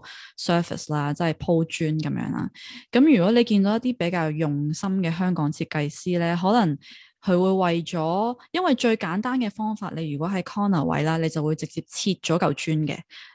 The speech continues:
譬如當你係一個正方形嘅磚，佢就直接唔理你嘅 proportion，就直接切咗佢，就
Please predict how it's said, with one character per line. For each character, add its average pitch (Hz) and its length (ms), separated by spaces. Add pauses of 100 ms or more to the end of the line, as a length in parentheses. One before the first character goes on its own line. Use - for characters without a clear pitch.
譬 185 160
如 156 80
當 165 180
你 160 80
係 165 160
一 - 40
個 190 120
正 165 280
方 190 220
形 170 220
嘅 143 120
磚， 175 320
佢 156 160
就 143 120
直 - 80
接 - 240
唔 156 160
理 147 220
你 175 60
嘅 156 180
proportion， 202 720
就 139 120
直 127 120
接 - 160
切 - 220
咗 156 220
佢， 170 220
就 139 220